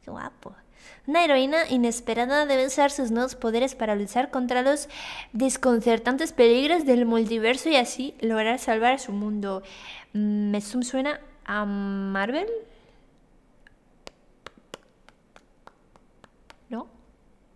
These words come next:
¿No? Hace mucho que no voy al cine, ahora que lo pienso.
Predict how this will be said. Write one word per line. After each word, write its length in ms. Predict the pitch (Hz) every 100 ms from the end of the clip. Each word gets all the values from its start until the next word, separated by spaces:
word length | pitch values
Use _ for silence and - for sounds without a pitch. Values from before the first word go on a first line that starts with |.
| _ _ _ _ _ _ _ _ _ _ _ _ _ _ _ _ _ _ - - -
¿No? 240 | 226 320 - - _ - - - - _ _ _ - - - - - - - - - - -
Hace 100 | 269
mucho 200 | 339 370
que 80 |
no 80 | 330
voy 120 | 190
al 140 | 175 170
cine, 280 | - 202 247
ahora 160 | 180
que 80 | -
lo 100 | 175
pienso. 440 | - - - -